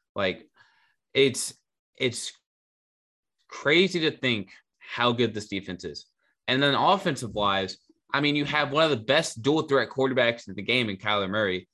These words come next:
James Conner is gonna be back, who I don't think he was there for their second game. I can't remember exactly. Um,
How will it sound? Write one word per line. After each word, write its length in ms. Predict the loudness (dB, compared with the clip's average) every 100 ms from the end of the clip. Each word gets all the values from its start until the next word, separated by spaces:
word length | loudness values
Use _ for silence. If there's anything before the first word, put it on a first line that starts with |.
| _ -2
James 260 | 0 0
Conner 360 | 0 2 2 2
is 100 | -2
gonna 120 | -6
be 120 | -6
back, 380 | -4 -2 -2 -6
who 180 | -8 -4
I 140 | -2 0
don't 240 | -2 -4
think 160 | -8 -2
he 140 | 0
was 180 | -2 -2
there 260 | 0 0
for 200 | 0 -2
their 160 | 0 -2
second 580 | -4 -6 -6 -4 -8 -10 _
game. 340 | -8 -6 -6 -6
I 120 | -8
can't 280 | -6 -4 -4
remember 320 | -4 -4 -4
exactly. 720 | -4 -4 -2 -2 -2 -4 -6 _ _ _ _ -4
Um, 520 | 0 0 -2 -6